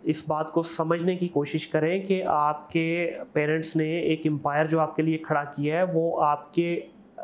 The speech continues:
inexperience होने की वजह से वो तबाह तो नहीं करना चाहेंगे उस empire को। आप अपने आप को prove तो करें, आप कुछ ऐसा काम तो करके दिखाएं कि आपके ऊपर एतबार करें आपके घर वाले।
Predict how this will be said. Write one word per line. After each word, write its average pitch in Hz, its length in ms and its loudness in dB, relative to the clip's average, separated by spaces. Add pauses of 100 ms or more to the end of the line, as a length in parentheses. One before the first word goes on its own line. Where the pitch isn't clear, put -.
(140)
inexperience 175 640 0
होने 160 160 2
की 165 120 0
वजह 151 180 2
से 160 120 -2
वो 170 80 0
तबाह 151 240 0
तो 180 100 0
नहीं 214 120 -2
करना 175 220 4
चाहेंगे 160 300 0
उस 151 120 -2
empire 147 360 0
को। 143 180 -2 (560)
आप 208 200 2
अपने 214 240 0
आप 214 140 -6
को 220 100 0
prove 202 320 2 (100)
तो 220 60 4
करें, 190 340 2 (840)
आप 190 320 4
कुछ 208 300 0
ऐसा 170 260 0
काम 208 440 0
तो 220 100 4
करके 196 320 0
दिखाएं 185 420 0
कि 202 80 2
आपके 156 380 0
ऊपर 175 180 2
एतबार 160 380 2
करें 165 240 2
आपके 160 240 -2
घर 151 160 0
वाले। 147 220 -2